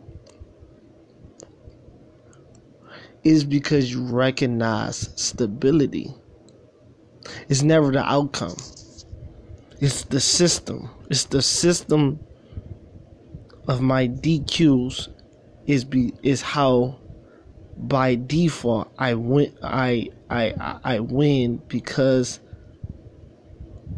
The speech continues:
of the system I created. This is what you must do.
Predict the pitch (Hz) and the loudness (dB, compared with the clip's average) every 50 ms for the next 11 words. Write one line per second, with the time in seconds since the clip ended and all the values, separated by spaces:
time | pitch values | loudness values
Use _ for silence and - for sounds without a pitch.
0 | - - - 139 135 104 117 120 - - - - 160 156 143 147 - 131 113 - | -14 -4 -2 0 0 0 -2 -4 -4 -6 -2 0 2 2 2 0 -4 -6 -6 -4
1 | - 110 110 110 - - - 64 64 64 - - - - - - - - - - | -4 -4 -4 -4 -6 -8 -8 -6 -4 -4 -4 -6 -8 -10 -14 -14 -20 -20 -20 -20
2 | - - - - - - - - - - - _ - - - - - - - - | -20 -20 -20 -18 -18 -18 -18 -18 -20 -20 -20 _ -20 -20 -20 -20 -20 -20 -20 -20
3 | - - - - - - - - - - - - - - - - - - - - | -20 -20 -20 -20 -20 -20 -20 -20 -18 -20 -20 -20 -20 -16 -16 -18 -18 -18 -20 -20
4 | - - - - - - - - - - - - - - - - _ _ _ - | -20 -20 -20 -18 -18 -18 -18 -18 -20 -20 -20 -20 -20 -20 -20 -20 _ _ _ -20
5 | - - - - - - - - - - - - - - - - - - - - | -20 -20 -20 -20 -20 -20 -20 -20 -20 -20 -20 -20 -20 -20 -20 -20 -20 -20 -20 -20
6 | - - - - - 165 170 170 165 175 160 147 135 135 147 156 156 131 127 147 | -20 -20 -20 -2 4 6 6 6 6 2 0 0 0 2 4 4 4 4 2 2
7 | 143 147 139 135 139 143 143 147 147 139 - - 127 139 127 143 143 135 127 117 | 2 2 4 4 4 6 6 6 6 4 2 -2 -4 -2 2 2 4 4 2 0
8 | - | -2